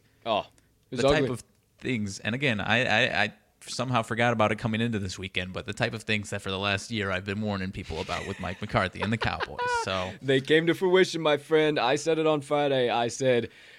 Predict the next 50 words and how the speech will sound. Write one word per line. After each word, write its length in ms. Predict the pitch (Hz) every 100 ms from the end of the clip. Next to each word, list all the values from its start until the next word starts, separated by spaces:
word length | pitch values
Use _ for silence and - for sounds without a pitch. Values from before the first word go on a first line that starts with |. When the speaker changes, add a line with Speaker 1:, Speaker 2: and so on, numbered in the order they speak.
| -
Speaker 1:
the 120 | 110
time 240 | 113 127 135
clock 280 | 147 135
issues 420 | 135 131 127 117 104
have 360 | 107 104 87 -
yet 560 | 92 87 98 117 120 - -
to 260 | 113 107 98
reach 480 | 101 110 110 - -
the 160 | 95 98
pinnacle 720 | - 139 117 - 92 85 85 95
of 180 | 92
their 240 | 90 92 92
ugly 340 | 101 95 95
head, 280 | 85 98 92
and 100 | 87
I 120 | 90
think 240 | 92 98 90
they're 100 | 92
about 280 | 90 90 -
to 100 | 90
rear 240 | 95 92
themselves 560 | 85 85 - 90 80 87
on 160 | 82
Sunday, 500 | - 95 90 85 80 -
and 180 | 80 80
hot 480 | - 104 107 107 - _ 87 82
damn 340 | 101 92 87
did 140 | 82
they 240 | 80 85 85
ever! 260 | 80 73 - - - - -
Sunday 380 | - 170 202 220
night 240 | 190 220
game, 400 | 156 143 143 143
uh, 580 | - 123 127 127 131 127
Pittsburgh 460 | 175 214 - 240 -
Steelers. 1120 | - - 294 262 247 240 240 240 233 226 135
Last 220 | 123 127
time 140 | 131 131
I 40 |
get 100 | 120
to 80 | 107
say 300 | - 120 120
that. 360 | 117 117 113 -
Don 320 | 117 127 123
Air, 240 | 123 123
over 280 | 120 123 123
Air, 320 | 120 120 120
them 160 | 117 117
old 220 | 120 110
boys. 540 | 123 120 120 123 113